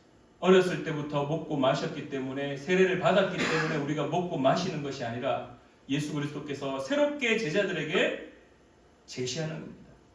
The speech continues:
새로운 새 언약에 너희들을 이끌어낼 메시아, 너희들이 그렇게 기다렸던 그 모세와 같은 그 메시아, 그 예수 그리스도,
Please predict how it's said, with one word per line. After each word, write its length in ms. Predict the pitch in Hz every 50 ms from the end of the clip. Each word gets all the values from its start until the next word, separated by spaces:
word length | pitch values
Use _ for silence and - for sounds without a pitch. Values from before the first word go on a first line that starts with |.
| _ _ _ _ - -
새로운 440 | - - - 202 196 196 196 185 185
새 160 | 185 190 190
언약에 720 | 196 214 208 214 196 175 147 131 127 123 120 - - - - - - _ -
너희들을 460 | 139 160 185 185 185 185 185 185 -
이끌어낼 520 | - 180 - 208 185 185 180 180 170 165 151
메시아, 640 | 139 139 139 - - - 196 185 160 151 143 - - - - - -
너희들이 360 | - 156 196 220 226 226 220 196
그렇게 280 | - - 226 220 196
기다렸던 520 | - 175 180 214 220 208 202 - 196 190 175
그 60 | 185
모세와 480 | 180 - 170 190 226 262 254 247 220
같은 300 | 196 202 196 - 196 185
그 100 | - 190
메시아, 480 | 233 240 208 185 180 180 180 202 196 180 - - - - - -
그 320 | 202 254 294 294 - 196
예수 360 | 208 247 - - - 311 285
그리스도, 760 | 240 240 240 240 - 269 254 240 220 220 - - - - -